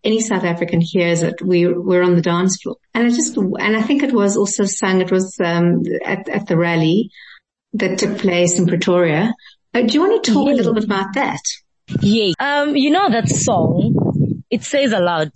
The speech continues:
Speaker 2: especially when it comes to, um, us black people. But also, I, I can feel like also it connects us also with, um, you know, the Jewish people. Because the moment you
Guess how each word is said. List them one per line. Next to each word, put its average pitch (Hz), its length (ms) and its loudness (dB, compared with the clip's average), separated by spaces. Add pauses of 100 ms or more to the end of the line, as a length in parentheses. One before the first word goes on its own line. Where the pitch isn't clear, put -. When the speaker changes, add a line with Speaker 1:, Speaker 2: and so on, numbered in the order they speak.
(100)
Speaker 2:
especially 247 540 -2
when 196 160 2
it 180 100 -2
comes - 560 -4
to, 185 300 0
um, 160 920 0 (280)
us 208 220 -2
black 185 380 0 (120)
people. - 640 0 (200)
But 226 140 -2
also, 214 600 0 (260)
I, 226 120 -4 (140)
I 233 100 -4
can 233 160 0
feel 285 220 -2
like 202 300 -2
also 208 240 -2
it - 140 -6
connects 202 540 -2
us 170 400 -2
also 180 380 -2
with, 156 260 -2 (220)
um, 151 580 -2
you 175 80 0
know, 175 120 2
the 180 160 -2
Jewish 202 400 0 (140)
people. 160 520 0 (320)
Because 233 360 -2
the 233 120 0
moment 262 480 2
you 220 80 2